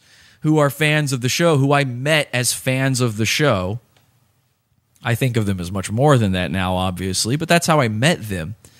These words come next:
There is this certain group of people. And with that certain group of people, w-, they've been affectionately referred to as, some of you might have heard this, our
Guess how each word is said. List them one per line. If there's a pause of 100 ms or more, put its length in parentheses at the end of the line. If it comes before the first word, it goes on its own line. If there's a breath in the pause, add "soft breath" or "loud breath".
(560 soft breath)
There
is
this
certain
group
of
people. (580)
And
with
that
certain
group
of
people,
w-,
they've
been (280 soft breath)
affectionately
referred
to
as,
some
of
you
might
have
heard
this,
our